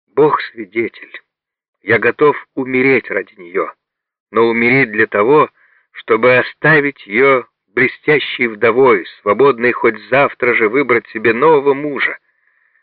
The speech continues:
Эта мысль — адское мучение. Поговорим о средствах. Я этому не придаю особенного значения.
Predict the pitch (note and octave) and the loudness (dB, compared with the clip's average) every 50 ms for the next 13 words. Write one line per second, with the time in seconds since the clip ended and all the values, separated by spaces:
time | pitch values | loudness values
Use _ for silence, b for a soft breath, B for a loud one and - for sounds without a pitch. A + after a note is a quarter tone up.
0 | _ _ _ _ _ _ _ _ - A#2+ A2+ - A#2+ G#2 A2 B2 A#2 - - G2+ | _ _ _ _ _ _ _ _ -8 -8 -6 -4 -6 -4 -4 -6 -6 -6 -8 -10
1 | - - - - - - - - - F2 E2 D#2+ D#2+ - - - F#2 F2+ D#2 - | -8 -8 -8 -8 -8 -10 -12 -8 -8 -8 -8 -8 -14 -18 -16 -12 -10 -10 -12 -12
2 | _ _ _ _ _ _ _ _ _ _ _ _ _ _ _ _ _ _ _ _ | _ _ _ _ _ _ _ _ _ _ _ _ _ _ _ _ _ _ _ _
3 | _ _ _ _ _ _ _ _ _ _ _ _ _ _ _ _ _ _ _ _ | _ _ _ _ _ _ _ _ _ _ _ _ _ _ _ _ _ _ _ _
4 | _ _ _ _ _ - B2+ B2 C#3 C#3 D3+ F3+ G3 F#3+ F#3 - - C3+ - - | _ _ _ _ _ -4 0 0 2 2 2 2 2 0 0 -4 -8 -14 -12 -6
5 | - A#2+ A#2 - - - _ _ - - - - _ _ _ _ _ _ _ _ | -2 -2 -2 -2 -4 -8 _ _ -20 -20 -20 -20 _ _ _ _ _ _ _ _
6 | _ _ _ _ _ _ _ _ _ _ _ _ _ _ _ _ _ _ - C3+ | _ _ _ _ _ _ _ _ _ _ _ _ _ _ _ _ _ _ -2 0
7 | D#3 F3+ F#3+ F#3 F3+ - F3 E3+ F3 E3+ E3 D#3+ - _ C3+ C#3+ D#3+ D#3 - D#3+ | 2 4 4 2 2 0 -2 -2 -2 -4 -4 -6 -10 _ -8 -8 -6 -2 -2 -2
8 | C#3+ C3+ E3 F3 F3+ F3 C#3 A2 F#2+ F#2 - - - A2+ F#2+ E2+ E2 F2 F2 F2 | 0 0 0 2 2 0 0 -2 -4 -4 -6 -4 -2 -2 -2 -2 -6 -6 -4 -4
9 | E2+ E2+ G2 G2 F#2 - - - D#2 C#2+ - _ _ _ | -4 -2 -4 -6 -6 -6 -8 -12 -12 -12 -14 _ _ _